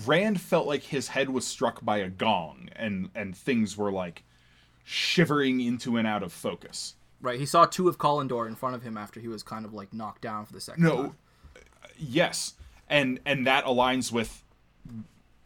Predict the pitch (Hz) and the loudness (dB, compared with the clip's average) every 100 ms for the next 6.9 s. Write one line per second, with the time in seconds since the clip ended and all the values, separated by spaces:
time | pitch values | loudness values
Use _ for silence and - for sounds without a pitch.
0 | - - - - 139 123 120 117 - 131 | -20 -20 -6 -2 0 0 -2 -2 -2 0
1 | 113 104 101 - _ 147 143 113 104 101 | 2 2 -2 -8 _ 4 4 4 2 0
2 | 113 113 104 113 107 113 104 98 98 143 | 0 -2 0 0 0 -2 -2 -4 -2 -2
3 | - 107 - 107 - 101 95 135 107 95 | -2 -4 -4 -4 -2 -2 0 2 2 0
4 | 98 104 104 101 95 90 82 - _ _ | -2 -2 -2 -2 -4 -6 -8 -14 _ _
5 | _ - 220 127 - - _ _ _ _ | _ -6 0 0 0 -12 _ _ _ _
6 | _ _ - - - 170 - 82 113 | _ _ -20 -14 -6 -6 -6 -14 -14